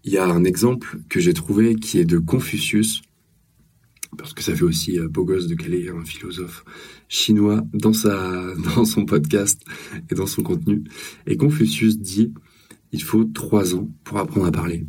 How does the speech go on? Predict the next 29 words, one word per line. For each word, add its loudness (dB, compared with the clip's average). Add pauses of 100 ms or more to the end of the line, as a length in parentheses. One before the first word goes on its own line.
(460)
et 0
toute -4
une 4
vie 4
pour -6
apprendre 0
à -8 (140)
écouter. » -2 (1600)
Et -20
quand 4
tu 2
fais 0
ça, -4 (800)
justement, 2
quand -4
t'apprends 2
à 0
écouter, 2
à -10
poser 0
les 2
bonnes 2
questions, -2 (400)
deux 2
choses 0
peuvent 0
se -2
passer 0
ensuite. -4